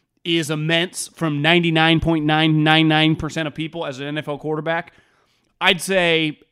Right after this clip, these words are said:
ninety-eight percent of human beings, maybe there's a small percentage of people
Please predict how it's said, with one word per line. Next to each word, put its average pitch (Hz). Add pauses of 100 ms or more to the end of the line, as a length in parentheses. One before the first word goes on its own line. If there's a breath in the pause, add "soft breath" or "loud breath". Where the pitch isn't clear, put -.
(380)
ninety-eight 180
percent 175
of 151
human 170
beings, 156 (160)
maybe 208
there's 202
a 165
small 185
percentage 202
of 196
people 220